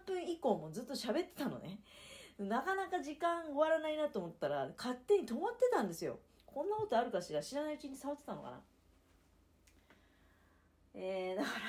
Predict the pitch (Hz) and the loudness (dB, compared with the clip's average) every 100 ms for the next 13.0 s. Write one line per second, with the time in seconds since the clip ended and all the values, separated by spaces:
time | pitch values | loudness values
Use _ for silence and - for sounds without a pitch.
0 | 226 262 269 240 208 202 170 - - - | -4 -2 0 0 0 -2 -8 -10 -20 -20
1 | - - 254 254 262 220 247 247 - 175 | -20 -10 -4 -4 -4 -4 -2 -2 -4 -8
2 | 139 135 135 - 139 - _ _ _ - | -10 -12 -14 -12 -14 -16 _ _ _ -6
3 | 240 392 - 427 415 220 240 226 - 156 | -2 -2 0 0 2 0 -4 -6 -6 -10
4 | 127 - - - - 156 151 - - _ | -10 -12 -20 -20 -20 -18 -18 -20 -20 _
5 | - 202 226 151 - 101 - - _ _ | -10 -8 -6 -8 -10 -16 -20 -20 _ _
6 | _ _ _ _ _ _ _ 226 247 311 | _ _ _ _ _ _ _ -10 -6 -4
7 | 330 202 - - 226 226 220 - 226 254 | -2 -4 -8 -8 -8 -8 -8 -10 -8 -6
8 | 247 269 233 139 - _ _ _ _ _ | -2 0 0 -2 -4 _ _ _ _ _
9 | _ - - - 214 190 160 - - 101 | _ -18 -12 -2 0 0 -2 -8 -18 -18
10 | - - 165 165 180 147 139 175 - - | -16 -12 -10 -10 -8 -8 -2 -2 -2 -8
11 | _ - - - - - - _ - _ | _ -12 -12 -12 -20 -20 -20 _ -20 _
12 | - - - - - - - 139 139 - | -20 -20 -20 -14 -14 -12 -12 -10 -10 -10